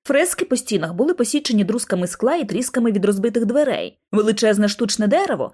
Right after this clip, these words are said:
скульптурна композиція «Осінь», якою так пишався пан Ейкмер, тепер було видерто з постаменту і лежало біля підніжжя ескалаторів. Коштовні золотисті листки ручної роботи були обдерті і розкидані по всьому вестибюлю.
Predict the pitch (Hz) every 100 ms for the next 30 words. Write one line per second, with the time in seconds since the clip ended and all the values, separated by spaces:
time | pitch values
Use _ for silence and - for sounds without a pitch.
0 | _ - - 262 - 262 214 208 208 233
1 | 202 247 - 349 370 - - 175 170 190
2 | 185 185 208 202 202 - 208 254 349 220
3 | - - - - _ _ - 330 359 339
4 | 349 254 190 170 - 170 - 214 269 285
5 | 415 370 175 175 254 320 226 240 208 175
6 | 202 262 220 233 - 294 233 - - -
7 | - - 214 214 247 208 208 202 214 208
8 | 220 - 226 233 - - 381 320 - 190
9 | 180 196 165 104 - 180 311 359 226 180
10 | 233 262 - 151 160 233 214 196 - 160
11 | - 190 196 202 254 196 143 -